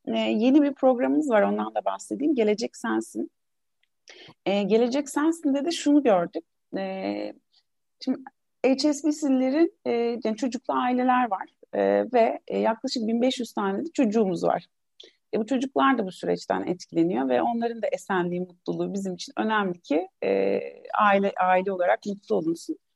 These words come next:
O yüzden yeni bir lansmanımız var. E, Gelecek Sensin ile ilgili, e, geçtiğimiz ay başladık. Biraz ondan da bahsedeyim. E, biz uzmanlarla, psikologlarla çocukları, e, yaş gruplarına ayırdık.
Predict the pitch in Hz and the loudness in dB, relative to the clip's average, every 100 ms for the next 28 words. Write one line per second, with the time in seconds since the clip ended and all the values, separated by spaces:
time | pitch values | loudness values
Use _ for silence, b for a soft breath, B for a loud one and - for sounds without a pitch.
0 | _ - 226 254 262 262 262 247 247 247 | _ -4 0 4 4 2 0 0 0 -2
1 | 240 _ _ _ _ - 254 254 269 240 | -6 _ _ _ _ -4 0 2 2 2
2 | 220 302 330 _ 214 214 214 214 202 214 | 0 -2 -6 _ -2 0 0 -2 -2 -2
3 | 214 220 - 226 220 - 170 170 - 170 | 0 -4 -6 -6 -6 -6 -6 -6 -6 -4
4 | 170 170 175 233 311 - 196 190 180 202 | -4 -4 -4 -4 -6 -6 -4 -4 -2 -4
5 | 202 214 220 214 180 165 180 - 214 208 | -4 -6 -4 -2 -4 -2 -4 -4 -6 -8
6 | 294 b b _ 208 226 220 226 233 254 | -10 b b _ -4 -2 0 0 0 0
7 | 240 180 175 175 165 220 349 _ B _ | -2 -4 -4 -8 -4 -6 -8 _ B _
8 | - 196 196 202 220 220 - _ 214 196 | -2 0 0 -2 -4 -6 -12 _ -6 -2
9 | 226 226 240 240 220 - - 220 214 - | 0 0 0 -2 -4 -8 -4 -2 0 2
10 | 120 240 269 - 214 208 226 220 247 302 | 2 2 -2 -4 -6 -2 0 2 0 -2
11 | _ _ 190 202 196 220 220 - 214 220 | _ _ -4 -2 0 0 -2 -6 -6 -2
12 | 220 214 226 185 175 170 | -2 0 0 -2 -4 -6